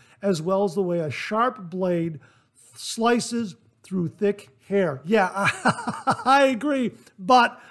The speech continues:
again, in my opinion, it's the best way to shave. The traditional wet shave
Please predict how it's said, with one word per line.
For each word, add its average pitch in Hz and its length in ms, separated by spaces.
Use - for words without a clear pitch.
again, 202 580
in 233 140
my 247 200
opinion, 185 500
it's 240 240
the 208 140
best 208 460
way 165 280
to 165 100
shave. 139 440
The 156 80
traditional 208 520
wet 202 200
shave 170 420